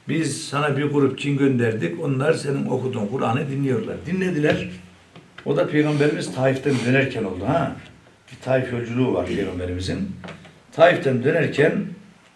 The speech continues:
Vadi Nahle denilen bir yere gelince Peygamberimiz orada, e, Zeyd bin Harise ile, bu işte demek ki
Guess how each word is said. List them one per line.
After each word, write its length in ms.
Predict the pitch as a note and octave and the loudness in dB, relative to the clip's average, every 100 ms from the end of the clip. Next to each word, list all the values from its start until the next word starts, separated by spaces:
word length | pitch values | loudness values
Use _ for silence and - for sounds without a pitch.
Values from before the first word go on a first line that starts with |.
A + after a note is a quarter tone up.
| - | 2
Vadi 460 | B2 D#3 D3+ C3+ | 8 10 10 6
Nahle 380 | D3 D3 D3 C3 | 4 4 2 4
denilen 360 | C#3+ C#3+ C3 A#2+ | 2 2 2 2
bir 40 | |
yere 200 | C#3 C3+ | 2 4
gelince 500 | C3 D#3 G3 C#3 D#3 | 4 2 2 0 0
Peygamberimiz 600 | D#3 D3+ C#3+ B2 A2 G#2 C#3+ | -2 -2 0 -2 -2 -4 -2
orada, 460 | B2+ C3 E3+ - - - _ _ - _ G#2+ | 0 2 0 -4 -14 -20 _ _ -20 _ -8
e, 180 | G#2 | -6
Zeyd 380 | G#2 B2 D#3+ - | 0 4 6 4
bin 80 | A2+ | -2
Harise 480 | G#2 B2+ A#2+ - B2+ | 0 0 0 2 2
ile, 280 | G2+ F2+ G#2 | 2 -2 -4
bu 140 | G#2 | -4
işte 240 | - A2 | -6 -6
demek 260 | G#2+ G#2+ - | -4 -4 -6
ki 320 | - G2 - | -6 -6 -6